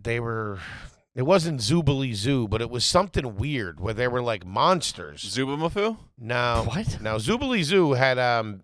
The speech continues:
Speaker 1: uh, Ben, not Ben Greer.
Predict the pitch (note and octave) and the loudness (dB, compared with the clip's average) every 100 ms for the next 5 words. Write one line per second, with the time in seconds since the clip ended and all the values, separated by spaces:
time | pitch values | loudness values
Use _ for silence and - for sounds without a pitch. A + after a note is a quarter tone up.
0 | - G#2+ G#2+ G2+ F#2+ - G2 C3 C#3+ D3 | -6 -2 0 -2 -6 -14 -2 0 0 -2
1 | C3+ A2+ _ - A#2+ G2 A2 G2+ F#2 G#2 | -6 -10 _ -6 -6 -4 -6 -6 -6 -6
2 | F#2+ E2 | -4 -6